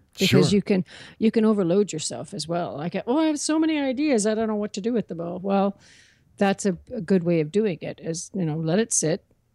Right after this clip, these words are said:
Speaker 1: come back to it. If it still is as exciting as he says,
Speaker 2: Mm-hmm.
Speaker 1: then it goes on to the next stage, and, and that's how you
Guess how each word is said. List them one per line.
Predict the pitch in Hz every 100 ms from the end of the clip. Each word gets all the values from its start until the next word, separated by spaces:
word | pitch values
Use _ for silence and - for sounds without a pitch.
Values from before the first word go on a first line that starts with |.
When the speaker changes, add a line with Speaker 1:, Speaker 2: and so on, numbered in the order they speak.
| _
Speaker 1:
come | - 175
back | 175 175
to | - 170
it. |
If | 175 175
it | -
still | - 208 202 190 -
is | 196 180
as | 170 170
exciting | - - 160 151 165 196
as | 170 170
he |
says, | 151 160 113 208 - _
Speaker 2:
Mm-hmm. | 110 107 98 98 117 _ _ 165
Speaker 1:
then | 180 185
it | 196
goes | 185 180
on | 180 190
to | 185
the | 190
next | 196 -
stage, | - 214 135 - - -
and, | 160 156 160 -
and | 170
that's | 165 165 -
how | 170
you | 165 165 170